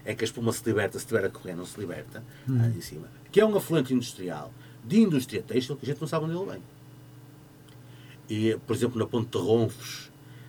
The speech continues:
Speaker 1: que é ali, eh, perto da Jardim Land, mas ainda, ainda é, ainda é Lessa do Bali.
Speaker 2: Ainda é.
Speaker 1: Ali é,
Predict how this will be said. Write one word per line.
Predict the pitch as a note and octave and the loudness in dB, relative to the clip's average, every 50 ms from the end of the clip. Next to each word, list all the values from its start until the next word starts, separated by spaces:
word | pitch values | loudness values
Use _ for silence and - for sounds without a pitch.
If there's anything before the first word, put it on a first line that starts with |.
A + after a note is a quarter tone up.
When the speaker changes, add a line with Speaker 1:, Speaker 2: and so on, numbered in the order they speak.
| - - - | -20 -20 -14
Speaker 1:
que | - F#2+ | -12 -10
é | F2+ | -8
ali, | F2 F2 F2+ E2+ E2 E2+ F2 D#2+ | -6 -6 -6 -4 -4 -4 -6 -6
eh, | C#2+ B1+ A1 - - - - - - - - - - - - - - - - - - - - - - - - | -6 -10 -12 -16 -18 -20 -20 -20 -20 -20 -20 -20 -20 -18 -20 -20 -20 -20 -20 -20 -20 -20 -20 -20 -20 -6 2
perto | - D#3 D3 - | 4 4 6 6
da | - C3+ | 4 2
Jardim | A#2 C3 B2+ A#2 A#2 A#2 | 2 4 4 4 4 4
Land, | A2 G#2 G#2+ G2+ F#2+ F#2+ | 4 2 0 0 -2 -4
mas | F#2 F2+ | -4 -2
ainda, | A#2 A2+ A2+ | 0 2 2
ainda | A#2 A#2 A#2 A#2 A2+ A2 G#2+ | 2 2 2 2 4 4 4
é, | G#2+ G#2+ G#2+ A2 - | 4 4 4 2 2
ainda | A#2 A2+ A2+ | 2 2 4
é | A#2 | 6
Lessa | A2+ A#2 A2+ A#2 | 6 6 4 4
do | A2+ G#2+ | 2 2
Bali. | G2 G2+ F#2+ F#2 F#2 E2 D#2 - - | 4 4 4 4 2 0 -2 -4 -4
Speaker 2:
Ainda | B2+ C3 C3 B2+ B2+ B2+ | -2 -2 0 0 0 2
é. | B2 | 4
Speaker 1:
Ali | A2+ A2+ A2 A2 | 4 6 6 6
é, | G#2+ G2+ | 4 2